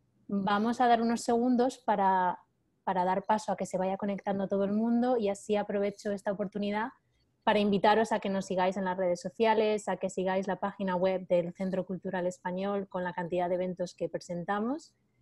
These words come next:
Y os doy en primicia que a finales de este mes vamos a tener un ciclo de cine y derechos humanos, cortometrajes españoles,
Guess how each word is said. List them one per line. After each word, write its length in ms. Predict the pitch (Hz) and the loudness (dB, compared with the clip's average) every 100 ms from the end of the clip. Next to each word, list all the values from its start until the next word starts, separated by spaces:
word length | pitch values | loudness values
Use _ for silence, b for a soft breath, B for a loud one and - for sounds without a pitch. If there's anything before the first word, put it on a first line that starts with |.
| _ _ | _ _
Y 240 | 208 208 196 | 0 4 6
os 180 | 190 | 4
doy 320 | 180 202 202 214 | 4 4 6 4
en 140 | 208 | 4
primicia 420 | 202 208 214 233 | 0 0 0 0
que 80 | 214 | -2
a 60 | 202 | -2
finales 340 | 190 180 185 | -2 -2 -2
de 60 | 208 | -4
este 180 | - | -2
mes 160 | 196 202 | -2 -2
vamos 220 | 202 196 | -2 -4
a 40 | 190 | -4
tener 220 | 196 196 | -2 -2
un 140 | 196 | -2
ciclo 320 | - 202 214 | -2 -2 2
de 180 | 202 185 190 | 2 2 0
cine 380 | 214 214 220 226 | -4 -2 -2 -2
y 140 | 202 | 0
derechos 380 | 190 185 - 196 | 2 0 -2 -6
humanos, 420 | 202 208 208 208 | -4 -2 -4 -6
cortometrajes 760 | - 190 190 185 185 196 202 202 | -6 -6 -4 -4 -2 -2 -4 -8
españoles, 720 | 208 - 190 196 202 262 - | -10 -6 -4 -4 -4 -4 -8